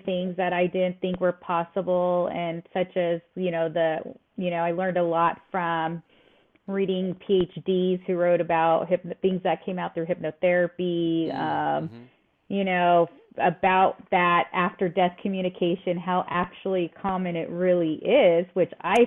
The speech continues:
Speaker 1: find
Speaker 2: Wow.
Speaker 1: extremely interesting. And the second I open myself up to my friends or people I know about it,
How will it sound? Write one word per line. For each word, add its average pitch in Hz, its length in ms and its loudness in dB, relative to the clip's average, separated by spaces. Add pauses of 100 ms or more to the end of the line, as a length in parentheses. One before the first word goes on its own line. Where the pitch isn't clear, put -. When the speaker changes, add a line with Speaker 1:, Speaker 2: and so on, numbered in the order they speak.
(100)
Speaker 1:
find 180 260 0
Speaker 2:
Wow. - 60 -8
Speaker 1:
extremely 208 500 -4
interesting. 170 960 -6
And 175 200 -6
the 180 120 0 (200)
second 233 520 0
I 190 220 -2
open 196 380 -2
myself 180 560 -2
up 190 300 -2
to 202 60 0
my 175 320 -4 (440)
friends 262 480 4
or 202 100 4
people 220 340 -4
I 190 100 0
know 185 200 2
about 254 320 2
it, 302 220 2